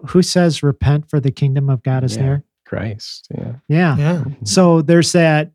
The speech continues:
Speaker 1: there's that, um, moment where we have to acknowledge our sin and repent or turn from it.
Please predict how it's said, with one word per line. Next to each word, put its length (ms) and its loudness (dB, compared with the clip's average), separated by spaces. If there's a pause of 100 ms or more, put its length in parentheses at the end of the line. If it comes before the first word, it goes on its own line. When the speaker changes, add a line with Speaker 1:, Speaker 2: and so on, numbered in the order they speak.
Speaker 1:
there's 420 0
that, 440 0 (100)
um, 460 -8 (540)
moment 500 2
where 220 0
we 160 -2
have 300 0
to 100 -2 (280)
acknowledge 800 -4 (840)
our 120 -2
sin 440 -2
and 320 -6
repent 500 -6
or 160 -6
turn 300 -6
from 400 -2
it. 180 -8